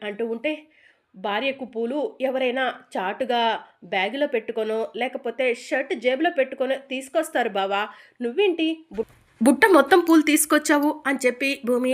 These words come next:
అడుగుతూ ఉంటుంది. "ఏమో భూమి, పూలమ్మే ఆవిడ దగ్గరకు వెళ్ళి పూలు కావాలని అడిగాను. ఆవిడ ఎన్ని మూరలు అడిగింది. నాకు ఏం చెప్పాలో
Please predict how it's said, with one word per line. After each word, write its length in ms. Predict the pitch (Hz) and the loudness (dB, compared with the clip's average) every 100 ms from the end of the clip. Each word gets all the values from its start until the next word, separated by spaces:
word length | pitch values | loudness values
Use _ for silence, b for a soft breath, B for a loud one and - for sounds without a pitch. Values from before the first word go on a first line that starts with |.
| 254 | 2
అడుగుతూ 320 | 226 233 269 | 0 0 -2
ఉంటుంది. 400 | 247 240 226 233 233 - B B B | -2 0 2 2 0 -6 B B B
"ఏమో 240 | 226 269 | 0 0
భూమి, 300 | 247 240 233 233 - _ | 0 0 0 -2 -6 _
పూలమ్మే 420 | - 254 302 277 262 | -8 -2 0 2 2
ఆవిడ 160 | 233 | 2
దగ్గరకు 380 | 220 202 233 240 | 0 0 -2 0
వెళ్ళి 280 | 226 226 269 254 | 0 0 0 -2
పూలు 260 | - 320 349 | -4 -2 0
కావాలని 380 | 320 247 247 233 | 2 0 0 0
అడిగాను. 300 | 196 208 214 - _ | 0 0 -4 -8 _
ఆవిడ 220 | 220 208 220 - | -2 0 -2 -2
ఎన్ని 220 | 214 262 320 | -4 0 0
మూరలు 220 | 269 269 | 0 0
అడిగింది. 380 | 214 214 214 214 - B B B | 0 -2 -4 -6 -8 B B B
నాకు 220 | 311 311 277 - - - | -6 -4 -6 -8 -16 -10
ఏం 160 | 233 285 | -6 -4
చెప్పాలో 400 | 330 320 294 | -4 -4 -2